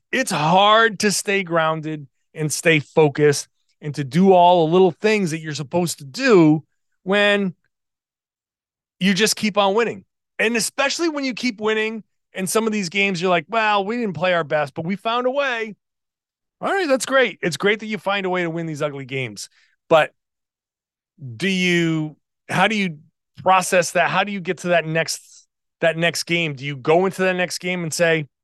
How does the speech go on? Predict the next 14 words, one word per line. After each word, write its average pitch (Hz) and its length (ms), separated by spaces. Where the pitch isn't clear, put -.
"Well, 170 380
we've 143 200
gotta 151 200
start 160 300
from 135 120
scratch"? 165 560
This 160 220
is 147 60
the 160 140
Joe 180 240
Mazzulla 180 520
analogy 165 500
that 143 220
we, 139 160